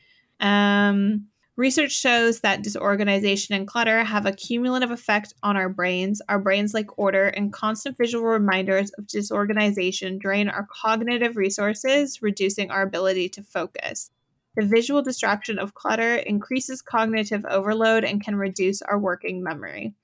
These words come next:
And then they cited a couple, you know, things that were focus studies on the topic. And they found that they did a study of mothers,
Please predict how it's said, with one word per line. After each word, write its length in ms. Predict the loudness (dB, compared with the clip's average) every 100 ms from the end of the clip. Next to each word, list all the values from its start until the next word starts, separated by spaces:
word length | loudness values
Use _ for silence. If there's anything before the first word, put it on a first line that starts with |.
| _ _ _ _ -2
And 120 | 2
then 180 | 4 4
they 200 | 4 2
cited 480 | 0 0 2 2 2
a 100 | 0
couple, 760 | -4 -2 0 2 2 0 -4 _
you 120 | -4
know, 380 | 0 0 0 -2 -2
things 320 | -2 -2 0
that 300 | 0 0 0
were 760 | 0 2 2 2 0 -2 -8 _ _ _ _ -6
focus 400 | -2 -2 -2 -2
studies 680 | -2 0 0 0 -4 -14 -8
on 120 | -4 -4
the 60 |
topic. 440 | 0 0 0 -2 -2 -4
And 180 | 0 2
they 120 | 2
found 680 | 2 2 2 2 0 -2 -6
that 680 | -4 0 2 4 4 2 0 _ _ 0
they 140 | 2
did 180 | 2 0
a 60 |
study 480 | 0 0 2 2 2
of 540 | 2 2 4 4 2 2
mothers, 800 | 2 2 4 4 4 2 -2